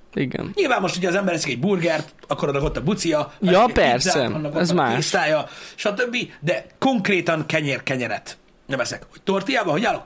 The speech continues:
Speaker 2: A tortillát nagyon szeretem. Nekem a fogyókúrám alatt a tortilla az ilyen nagyon-nagyon fontos dolog volt, mert ha az nem lett volna, akkor nagyon kinkeserves lett volna a dolog. Ö, de a,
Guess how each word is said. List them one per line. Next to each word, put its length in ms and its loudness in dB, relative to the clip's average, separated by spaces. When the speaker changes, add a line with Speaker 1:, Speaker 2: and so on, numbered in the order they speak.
Speaker 2:
A 60 -20
tortillát 420 -2
nagyon 280 0
szeretem. 480 0
Nekem 160 -4
a 40 -2
fogyókúrám 560 2
alatt 440 0
a 180 -2
tortilla 420 0
az 120 0
ilyen 160 0
nagyon-nagyon 460 0
fontos 300 0
dolog 240 2
volt, 280 0
mert 280 -2
ha 100 4
az 120 2
nem 160 4
lett 120 2
volna, 360 2
akkor 240 -2
nagyon 220 0
kinkeserves 600 0
lett 140 -2
volna 240 0
a 40 2
dolog. 340 0
Ö, 80 0
de 140 2
a, 320 2